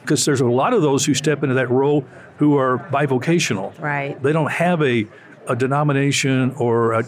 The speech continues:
Speaker 1: a church body necessarily that is going to support them or give them X amount of dollars to help offset expenses.
Speaker 2: Mm-hmm.
Speaker 1: These men and women together are in the heat of doing life and family and also trying to,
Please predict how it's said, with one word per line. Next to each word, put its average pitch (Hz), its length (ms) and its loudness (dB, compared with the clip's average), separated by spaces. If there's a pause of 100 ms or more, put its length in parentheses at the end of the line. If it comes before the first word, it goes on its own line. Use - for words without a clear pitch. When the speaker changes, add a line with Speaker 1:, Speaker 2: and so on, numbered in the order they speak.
(120)
Speaker 1:
a 123 80 -4
church 143 340 -2
body 131 340 0
necessarily 123 720 0 (360)
that 123 100 0
is 113 160 0
going 123 320 0
to 117 260 2
support 143 460 -2
them 131 300 0
or 117 100 0
give 117 220 0
them 123 120 0 (120)
X 151 200 -2
amount 135 220 0
of 117 60 -2
dollars 123 680 0
to - 80 -10
help 131 240 -2 (220)
offset 127 360 -2
expenses. 117 680 0
Speaker 2:
Mm-hmm. 151 340 -10
Speaker 1:
These 151 380 0
men 147 340 0
and 127 140 0
women 156 200 0
together 131 460 0
are 123 180 0
in 151 100 0
the 113 160 2
heat 180 280 0
of 123 180 0 (160)
doing 147 200 2
life 165 400 0
and 110 120 -2
family 180 460 0
and 139 80 0
also 156 300 0
trying 151 320 0
to, 123 80 2